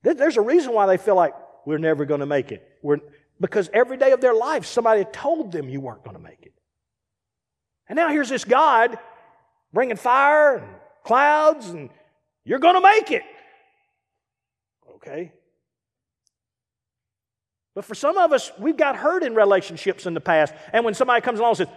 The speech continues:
"I won't hurt you." Okay. We have a mechanism, we have a, a shutdown mode, we have a, a wall that we build, and it protects us from getting too hurt or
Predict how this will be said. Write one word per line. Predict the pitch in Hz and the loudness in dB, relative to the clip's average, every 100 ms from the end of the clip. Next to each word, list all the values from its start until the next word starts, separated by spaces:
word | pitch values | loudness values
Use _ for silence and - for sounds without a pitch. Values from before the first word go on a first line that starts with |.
| - | -4
"I | 220 233 | 2 4
won't | 214 214 202 | 4 4 2
hurt | 208 - | 2 0
you." | 143 - _ _ _ _ _ | -14 -14 _ _ _ _ _
Okay. | - 262 320 311 320 _ _ _ _ _ _ _ _ _ _ _ _ _ _ _ _ _ _ _ _ _ _ _ _ _ _ _ _ _ _ _ _ _ _ _ _ _ _ _ _ _ _ _ _ _ _ _ _ _ 233 | -20 -10 -8 -8 -14 _ _ _ _ _ _ _ _ _ _ _ _ _ _ _ _ _ _ _ _ _ _ _ _ _ _ _ _ _ _ _ _ _ _ _ _ _ _ _ _ _ _ _ _ _ _ _ _ _ -6
We | 262 | -2
have | 277 | 0
a | 240 | 0
mechanism, | 269 330 311 262 240 233 | 0 0 -2 -2 0 -2
we | 226 | 0
have | 240 208 | 2 2
a, | - - | 2 -4
a | 180 | -6
shutdown | - 302 320 254 247 208 208 | -4 -2 -2 2 2 2 2
mode, | 196 185 175 | 2 2 2
we | 214 | 2
have | 208 | 4
a, | 180 - - | 2 0 0
a | 180 | 2
wall | 185 247 339 302 220 185 | 6 8 10 10 6 4
that | 196 196 | -2 -4
we | 208 | -2
build, | 156 320 254 208 202 | 2 6 8 8 4
and | 220 | 0
it | 202 | 0
protects | 214 - 339 330 - | -4 0 0 0 -2
us | 269 208 | -2 -2
from | - 233 202 - - - | -2 0 0 -4 -16 -4
getting | 254 269 226 | -2 -2 -4
too | - 359 - | 2 4 6
hurt | 311 - - - - | 6 6 -2 -10 2
or | 233 196 | 4 4